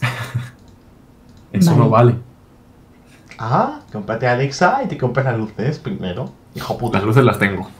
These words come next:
Speaker 1: hijo de puta.
Speaker 3: Pero no, que no se puedan con-, que se puedan controlar.
Speaker 1: Las tengo, las tengo. Bueno, todavía no me han llegado. <laughs>
Speaker 3: Vaya.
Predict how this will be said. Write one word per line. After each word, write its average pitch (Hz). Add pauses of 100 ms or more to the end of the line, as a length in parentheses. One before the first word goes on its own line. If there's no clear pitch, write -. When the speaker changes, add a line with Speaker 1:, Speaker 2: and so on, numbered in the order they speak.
Speaker 1:
hijo 92
de 90
puta. 120 (380)
Speaker 3:
Pero 107
no, 139
que 139
no 123
se 143
puedan 123
con-, 110
que -
se 117
puedan 110
controlar. 113 (640)
Speaker 1:
Las -
tengo, 101
las 95
tengo. 107 (400)
Bueno, 131
todavía 104
no 113
me 113
han 117
llegado. 104 (140)
<laughs> - (680)
Speaker 3:
Vaya. -